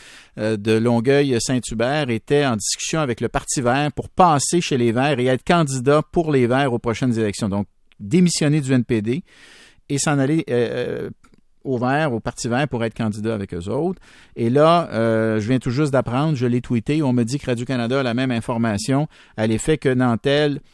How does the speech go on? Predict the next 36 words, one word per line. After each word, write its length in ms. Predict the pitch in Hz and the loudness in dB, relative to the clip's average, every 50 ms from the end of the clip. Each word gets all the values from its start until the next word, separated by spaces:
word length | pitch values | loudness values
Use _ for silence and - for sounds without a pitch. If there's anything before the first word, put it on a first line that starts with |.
| _ - - - | _ -20 -20 -10
va 200 | - 104 123 123 | -2 0 2 2
être 140 | 127 127 - | 2 0 0
expulsé 580 | 160 165 - - - 147 139 120 - - 156 147 | -2 -2 -2 0 2 2 2 2 2 0 0 0
du 140 | 120 117 123 | 2 2 2
N 160 | 120 113 110 | 2 2 2
P 160 | 127 117 110 | 0 0 0
D 160 | 104 127 135 | 0 0 0
dans 140 | 127 120 113 | 2 0 0
les 100 | 110 110 | 0 -2
prochaines 460 | - - 123 117 - - 143 135 127 | -2 -2 -2 -2 0 0 0 0 2
minutes. 400 | 120 117 110 110 123 135 - - | 2 2 2 2 0 0 -2 -2
Là, 80 | 123 123 | -2 -2
ils 60 | 113 | -2
sont 220 | - 127 117 - | 0 -2 -2 0
en 100 | 120 113 107 | 0 -2 -2
train 140 | - 135 135 | -2 -4 -4
de 40 | |
préparer 440 | - - 117 107 - 110 107 107 120 | -2 -4 -6 -4 -2 -2 -2 0 0
une 100 | 127 123 | 0 0
déclaration 640 | 110 113 104 - 123 113 107 104 98 - - 131 120 | 0 -2 -2 -2 -2 -2 0 -2 -2 -2 -2 -4 -2
pour 180 | - 110 104 98 | -2 -4 -4 -2
dire, « 340 | 101 110 117 120 - 117 | -2 -2 -2 -2 0 0
Nantel, 520 | 113 120 127 120 110 - 123 123 123 123 117 | 0 2 2 0 0 -2 -2 -2 -2 -2 -4
c'est 160 | - - 123 | -6 -8 -8
fini, 400 | 117 - - 110 110 113 120 123 | -6 -4 -2 0 2 2 2 0
t'es, 300 | - _ 135 127 117 95 - | 0 _ -2 -2 -2 -4 -4
t'es, 160 | - 110 104 | -6 -8 -6
t'es, 260 | - - 101 98 95 | -6 -6 -6 -6 -6
t'es, 280 | - - 101 92 92 90 | -8 -8 -8 -8 -8 -10
t'es, 100 | - - | -10 -10
on 100 | 87 101 | -8 -8
te 120 | 101 - 127 | -4 -2 -2
met 60 | 131 | 0
à 60 | 120 | 0
la 100 | 104 - | -2 -4
porte, 400 | - - 123 143 147 - - - | -4 -2 -2 -2 -4 -6 -12 -20